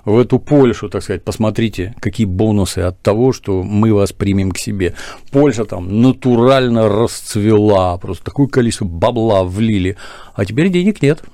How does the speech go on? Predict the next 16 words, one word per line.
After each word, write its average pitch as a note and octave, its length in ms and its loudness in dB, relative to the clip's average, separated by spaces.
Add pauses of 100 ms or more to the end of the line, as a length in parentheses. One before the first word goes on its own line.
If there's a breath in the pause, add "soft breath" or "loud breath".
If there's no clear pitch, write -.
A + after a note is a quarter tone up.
(160)
и A#2 500 0
можешь A#2+ 360 2
туда B2 240 0
вступать, C#3+ 480 -2
можешь G#2+ 260 -2
не G#2+ 60 -4
вступать, C3+ 400 -2
деньги B2+ 240 0
от B2 160 -2
этого C#3+ 180 -2
не C#3 140 -2
появятся, A2 640 -4
нет. G#2 480 -6
Но B2 180 0
поляки, D#3 440 -4
вот, G#2+ 320 -6